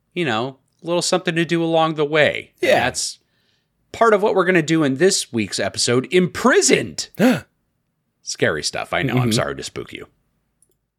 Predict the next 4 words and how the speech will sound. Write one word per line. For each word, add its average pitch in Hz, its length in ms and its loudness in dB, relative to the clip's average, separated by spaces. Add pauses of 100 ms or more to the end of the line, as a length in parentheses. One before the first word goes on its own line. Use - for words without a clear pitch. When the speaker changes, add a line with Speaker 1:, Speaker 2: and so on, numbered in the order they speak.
(600)
Speaker 1:
Uh, 120 380 2 (100)
let's 185 320 0
get 123 400 0
into 87 720 -6